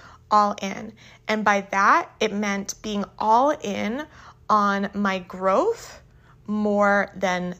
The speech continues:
the money. So every consult, really being, going into it, being like, "I want to just learn as much as I can about myself and about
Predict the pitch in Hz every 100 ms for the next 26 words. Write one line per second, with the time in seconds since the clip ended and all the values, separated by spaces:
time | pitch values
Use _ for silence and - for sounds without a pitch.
0 | - 190 180 175 - - - - - -
1 | - - 214 190 185 180 175 - _ _
2 | - 202 190 196 196 - 311 330 349 -
3 | 190 185 247 - - - - _ _ -
4 | 202 208 233 269 269 269 254 247 233 202
5 | 226 220 214 - - 226 220 208 196 196
6 | - 254 285 330 247 220 214 208 202 202
7 | 190 190 - _ _ 214 202 202 202 208
8 | 196 185 - 208 196 185 - 190 180 170
9 | 170 190 254 302 - - - - 202 190
10 | 196 196 214 196 196 - 196 185 202 214
11 | 202 - 180 - - 208 214 220 220 208
12 | 196 185 -